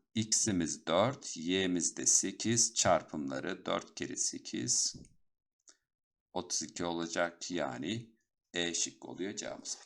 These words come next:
Arkadaşlar, sizler için konuyu bu şekilde bitirdik. Aşağıda testimiz var. Bunlara benzer birçok sorumuz var.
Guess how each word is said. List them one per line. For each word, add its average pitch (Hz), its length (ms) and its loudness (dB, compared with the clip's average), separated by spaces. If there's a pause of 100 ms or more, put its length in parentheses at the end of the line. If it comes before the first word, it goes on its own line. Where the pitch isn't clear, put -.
(380)
Arkadaşlar, 139 400 0
sizler 127 380 4
için 135 480 0
konuyu 92 580 0
bu 110 60 -2
şekilde 82 480 -2
bitirdik. 110 560 -2 (300)
Aşağıda 113 520 2
testimiz 107 460 0
var. 95 240 4
Bunlara 95 340 2
benzer 92 340 0
birçok 95 360 -6
sorumuz 76 380 -6
var. 92 260 2